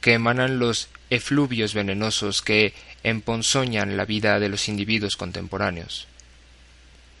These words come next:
Esa brecha, sin embargo, no puede ser zanjada por el esfuerzo individual únicamente, no con los recursos y medios disponibles en las políticas de vida autogestionadas.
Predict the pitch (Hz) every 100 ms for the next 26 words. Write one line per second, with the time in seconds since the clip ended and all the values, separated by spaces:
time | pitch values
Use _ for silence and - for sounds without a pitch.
0 | - - - - - - 170 139 147 117
1 | - 101 98 107 107 98 98 101 107 101
2 | 107 104 98 92 120 113 104 101 98 95
3 | - 110 101 107 95 95 101 104 90 -
4 | - - 120 120 110 104 113 110 - 92
5 | - - - - - 139 165 160 131 110
6 | - 127 - 107 107 107 104 104 101 -
7 | 101 104 104 101 101 98 - 104 98 101
8 | 98 98 95 98 104 104 98 - 110 -
9 | - 104 - 107 113 101 113 -